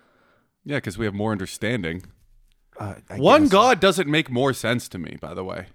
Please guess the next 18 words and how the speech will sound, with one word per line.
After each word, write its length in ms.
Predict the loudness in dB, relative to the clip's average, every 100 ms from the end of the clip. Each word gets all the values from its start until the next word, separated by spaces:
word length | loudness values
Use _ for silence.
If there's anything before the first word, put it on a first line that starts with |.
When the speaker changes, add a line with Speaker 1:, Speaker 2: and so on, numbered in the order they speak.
| _ _ _ _ _ _ 0
Speaker 2:
No? 360 | 4 4 2 -4 _ _ -4
Speaker 1:
I 80 |
mean, 160 | 2 2
it 60 | 4
adds 280 | 2 2 2
more 180 | 2 4
variables 520 | 4 4 4 2 0
having 260 | 0 0
more 180 | 2 2
gods, 440 | 4 4 4 2 -4
but 140 | -4
it's 140 | 0
already, 260 | 4 4 4
you're 140 | 2
already 240 | 2 2 2
adding 240 | 0 -2
more 140 | -4 -6
variables. 600 | -4 -6 -6 -10 -14